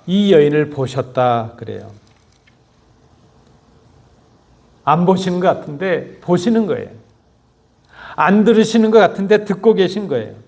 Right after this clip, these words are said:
이 가련한 여인, 몸이 굽어져서 몸도 펴지 못하는 이 여인을 예수님께서 보셨습니다.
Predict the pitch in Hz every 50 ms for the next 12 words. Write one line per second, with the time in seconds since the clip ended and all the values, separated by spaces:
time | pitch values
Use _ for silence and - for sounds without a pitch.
0 | _ _ _ _ _ _ _ _ _ _ _ _ _ _ _ _ - - 180 185
1 | 185 139 131 151 151 156 156 151 151 151 147 139 123 120 123 123 120 113 107 -
2 | - - _ _ _ _ _ _ _ _ _ _ _ _ - 185 202 196 190 196
3 | 185 190 - 170 160 175 170 - 156 143 - 175 170 151 120 - - - - -
4 | _ - 190 202 208 202 208 196 196 - 190 190 185 208 190 160 151 151 156 156
5 | 156 170 165 151 147 156 151 135 120 110 113 113 135 160 185 196 196 190 - -
6 | - _ _ _ _ _ - 139 139 131 131 - 139 131 127 127 123 123 123 113
7 | - 131 120 113 107 117 - - 127 113 120 117 113 - 113 113 110 104 - 104
8 | 107